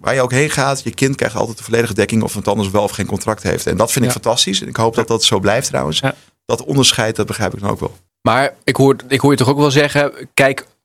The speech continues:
Speaker 3: als verzekeraar bij die kunstgebitten misschien niet al te kritisch altijd.
Speaker 1: Nou ja,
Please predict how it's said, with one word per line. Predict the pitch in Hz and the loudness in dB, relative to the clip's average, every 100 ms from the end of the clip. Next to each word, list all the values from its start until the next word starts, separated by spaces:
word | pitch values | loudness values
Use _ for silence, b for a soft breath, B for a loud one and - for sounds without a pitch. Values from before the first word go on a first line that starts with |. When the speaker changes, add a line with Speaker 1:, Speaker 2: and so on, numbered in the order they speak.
| _ | _
Speaker 3:
als | 117 120 | 2 2
verzekeraar | 127 131 135 123 120 113 | 2 2 2 2 2 2
bij | 113 | 2
die | 110 | 4
kunstgebitten | 139 143 135 135 135 127 | 2 4 4 4 4 4
misschien | 147 - 135 131 | 4 4 6 6
niet | 139 | 4
al | - 135 | 4 2
te | 135 | 2
kritisch | - 147 110 98 | -2 -2 0 0
altijd. | 78 78 67 65 - _ | 0 0 -4 -6 -14 _
Speaker 1:
Nou | 170 160 156 156 143 | 2 4 4 0 0
ja, | 135 139 147 107 | 2 2 2 -2